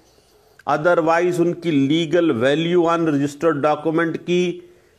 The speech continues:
ज़ीरो बटा ज़ीरो होगी। इस हवाले से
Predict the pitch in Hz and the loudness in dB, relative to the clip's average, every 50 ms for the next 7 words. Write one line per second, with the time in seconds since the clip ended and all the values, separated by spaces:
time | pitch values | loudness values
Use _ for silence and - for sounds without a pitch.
0 | _ _ _ 104 101 107 120 135 135 147 147 135 131 139 131 143 151 151 147 120 | _ _ _ -10 -4 0 0 2 2 2 2 2 0 -2 -2 0 -2 -2 -2 -2
1 | 110 117 123 127 131 135 123 110 107 113 123 127 135 143 123 98 - - _ _ | -2 -2 -2 0 0 0 0 0 0 -2 -2 -4 -4 -6 -6 -6 -10 -16 _ _
2 | _ _ _ _ _ _ _ _ _ _ _ _ _ _ _ _ _ _ _ _ | _ _ _ _ _ _ _ _ _ _ _ _ _ _ _ _ _ _ _ _
3 | _ _ _ _ _ _ _ _ _ _ _ _ _ _ _ _ - 113 107 - | _ _ _ _ _ _ _ _ _ _ _ _ _ _ _ _ -10 -10 -6 -4
4 | 123 113 113 117 120 135 143 147 156 147 - 143 | -4 -4 -2 -2 0 0 0 0 0 0 -2 -4